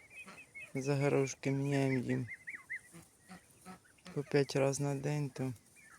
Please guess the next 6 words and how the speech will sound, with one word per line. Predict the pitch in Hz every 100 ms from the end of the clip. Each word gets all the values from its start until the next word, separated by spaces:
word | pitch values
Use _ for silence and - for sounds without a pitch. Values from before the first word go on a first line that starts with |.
| - - - - - _ - -
коротше, | 139 135 127 - 127 - 214 - - - - - - 175 - - 185 -
отакі | 156 139 139 -
каченята | 151 147 - 143 143 139 139
в | 135
мене | 135 135 135
негарні. | 135 135 120 123 120 110 113